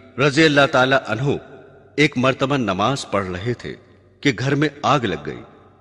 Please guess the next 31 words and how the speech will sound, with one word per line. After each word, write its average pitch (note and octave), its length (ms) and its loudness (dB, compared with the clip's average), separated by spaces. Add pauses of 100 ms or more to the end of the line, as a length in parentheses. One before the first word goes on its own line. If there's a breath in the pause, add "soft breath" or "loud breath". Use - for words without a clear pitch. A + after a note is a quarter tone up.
(100)
मगर F2 260 -4
आप - 680 -2
नमाज G#2+ 420 2
में A#2 120 -2
मशगूल G#2+ 440 -4
रहे। D2+ 260 -8 (460)
लोगों A#2 320 0
ने B2+ 80 0
पूछा A#2 460 -4 (500)
कि D3+ 100 2 (160)
आपको D3+ 380 2
खबर B2 300 -2
ना A#2+ 140 -4
हुई? E3+ 300 -4 (400)
फरमाया G2 420 2 (560)
कि G2 60 0
दुनिया A#2 460 -2
की G#2+ 200 -6 (140)
आग A2 280 4
से G#2 380 0 (420)
आखिरत B2+ 540 2
की A#2 100 -4 (160)
आग G#2+ 280 2
ने G2+ 120 -2
गाफिल G2 420 0
रखा। D2+ 360 -12 (960)
एक D#3 140 0
साहब D#3 300 0
का G3+ 140 0
किस्सा - 340 -2
है G2+ 260 -6